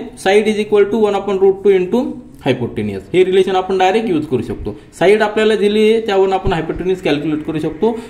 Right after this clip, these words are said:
किंवा आपण right अँगल ट्रायंगलचा formula, जो म्हणजे हायपो-, pythagoras, अ, थेरमचा formula आहे, तो देखील या ठिकाणी यूज, यूज करू शकतो. म्हणजे पी आर square is equal to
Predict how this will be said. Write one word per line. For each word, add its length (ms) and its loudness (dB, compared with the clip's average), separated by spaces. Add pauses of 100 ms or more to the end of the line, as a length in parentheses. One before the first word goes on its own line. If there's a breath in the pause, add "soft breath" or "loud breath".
(120)
किंवा 380 2 (320 loud breath)
आपण 280 -2
right 300 0
अँगल 240 2
ट्रायंगलचा 520 0
formula, 720 0
जो 60 0
म्हणजे 180 2
हायपो-, 600 -4
pythagoras, 500 0
अ, 180 2 (340)
थेरमचा 380 2
formula 340 0
आहे, 220 -4
तो 120 6
देखील 240 0
या 80 2
ठिकाणी 260 2
यूज, 100 4 (160)
यूज 180 2
करू 220 2
शकतो. 480 2 (180 loud breath)
म्हणजे 240 2
पी 400 0
आर 140 2
square 440 0 (400)
is 120 0
equal 340 2 (140)
to 160 0